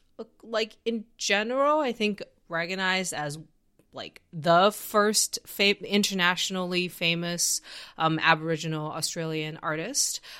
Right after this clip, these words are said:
Um, so this page has some of their work.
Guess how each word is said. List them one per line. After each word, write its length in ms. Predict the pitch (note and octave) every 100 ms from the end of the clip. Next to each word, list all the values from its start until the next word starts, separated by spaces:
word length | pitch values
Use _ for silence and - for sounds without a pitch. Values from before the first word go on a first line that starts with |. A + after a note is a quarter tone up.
| -
Um, 260 | E3 D#3 D#3
so 160 | -
this 160 | D#3+ D#3
page 300 | - D3 D3
has 200 | D#3 D3
some 280 | - D3+ C#3+
of 160 | C#3+
their 340 | C#3 C#3 C#3 C#3
work. 600 | C#3 D3 C#3+ C#3 _